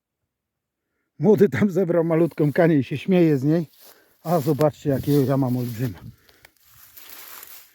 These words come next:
Większa od mojej dłoni. Tu jest druga, mniejsza, ale tu jest jeszcze jedna.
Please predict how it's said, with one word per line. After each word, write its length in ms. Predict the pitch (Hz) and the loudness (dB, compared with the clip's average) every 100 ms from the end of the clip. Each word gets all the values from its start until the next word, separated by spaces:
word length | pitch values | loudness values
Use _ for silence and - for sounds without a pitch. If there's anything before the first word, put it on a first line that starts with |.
| _ _ _ - _ - 165 - | _ _ _ -20 _ -20 -20 -2
Większa 380 | 165 214 - 190 | 4 4 4 0
od 100 | 151 | 0
mojej 220 | 160 156 | 2 2
dłoni. 340 | 135 135 104 - _ _ _ _ _ _ | 0 -4 -6 -12 _ _ _ _ _ _
Tu 120 | - 185 | -2 2
jest 200 | 151 131 | 2 2
druga, 300 | 175 151 127 | 0 2 0
mniejsza, 520 | 131 175 - 214 233 - - - - _ _ - - | 0 0 2 2 2 -2 -20 -20 -20 _ _ -20 -8
ale 200 | 170 156 - - 107 - - _ - - - - - - - - _ - | -2 -2 -4 -14 -18 -20 -20 _ -20 -20 -20 -20 -20 -20 -20 -20 _ -6
tu 120 | 196 | 4
jest 220 | 196 160 - | 4 4 2
jeszcze 300 | 156 - 131 | -4 -4 -6
jedna. 300 | 120 107 | -8 -12